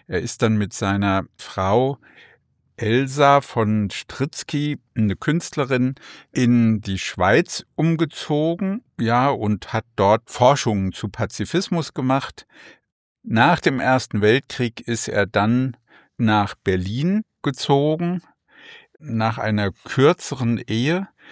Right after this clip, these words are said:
begann eine Beziehung mit Karola Piotrowska, mit der er dann auch seit neunzehnhundertdreißig zusammenlebte im Roten Plock, also im Berliner Wilmersdorf.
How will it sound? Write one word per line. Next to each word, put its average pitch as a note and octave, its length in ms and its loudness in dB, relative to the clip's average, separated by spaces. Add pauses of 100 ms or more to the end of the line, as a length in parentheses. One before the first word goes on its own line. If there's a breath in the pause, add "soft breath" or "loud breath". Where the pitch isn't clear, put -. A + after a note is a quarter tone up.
(720 loud breath)
begann G2+ 340 0
eine G#2+ 140 2
Beziehung C#3+ 760 2
mit - 420 -6 (560 loud breath)
Karola A#2+ 920 0 (260)
Piotrowska, C#3 880 0 (240)
mit A2+ 380 -2
der A#2+ 200 4
er G#2+ 140 0
dann A2+ 340 -2
auch A#2 640 0 (180)
seit G2+ 460 -2
neunzehnhundertdreißig A2+ 1160 -2 (440 loud breath)
zusammenlebte A2+ 1000 0
im G#2 240 0
Roten G#2 500 0
Plock, - 420 0
also F#2+ 240 -2
im F#2+ 200 -2
Berliner F#2+ 760 -2
Wilmersdorf. A#2 720 0